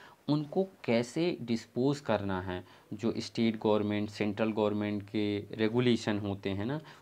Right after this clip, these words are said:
उनके according हमें करना चाहिए, वो इसमें बताता है डिस्पोजल कंसीडरेशन। ट्रांसपोर्ट इन्फो-, इन्फॉर्मेशन। ट्रांसपोर्ट इन्फॉर्मेशन में क्या बताता है, जैसे कोई भी केमिकल है,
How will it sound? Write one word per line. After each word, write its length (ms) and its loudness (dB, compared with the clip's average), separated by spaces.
उनके 300 2
according 360 2
हमें 220 -2
करना 380 0
चाहिए, 460 -2
वो 240 0
इसमें 300 -2
बताता 380 -2
है 80 -2
डिस्पोजल 580 -2
कंसीडरेशन। 720 -4
ट्रांसपोर्ट 520 2
इन्फो-, 500 -2
इन्फॉर्मेशन। 640 -2
ट्रांसपोर्ट 440 2
इन्फॉर्मेशन 600 0
में 140 0
क्या 140 2
बताता 400 0
है, 140 -2
जैसे 220 -6
कोई 340 2
भी 280 -2
केमिकल 500 2
है, 280 -4